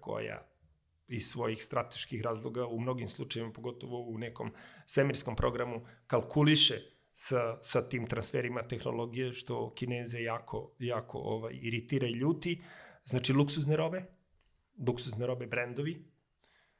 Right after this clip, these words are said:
automobili, vina, luksuzni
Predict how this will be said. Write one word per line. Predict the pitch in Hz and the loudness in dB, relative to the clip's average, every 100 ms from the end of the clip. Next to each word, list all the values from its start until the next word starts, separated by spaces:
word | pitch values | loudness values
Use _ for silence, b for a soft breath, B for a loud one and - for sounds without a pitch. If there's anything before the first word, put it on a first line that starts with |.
| _ _ _ _ _ - | _ _ _ _ _ -4
automobili, | 120 107 113 113 110 127 127 127 - _ _ _ _ _ _ _ _ _ _ - | -2 -2 -4 -6 -2 -4 -4 -8 -12 _ _ _ _ _ _ _ _ _ _ -8
vina, | 113 113 113 117 110 - _ _ _ _ _ _ _ _ | -2 -2 -2 -6 -10 -14 _ _ _ _ _ _ _ _
luksuzni | - 127 - 107 113 | -4 -2 -2 -4 -6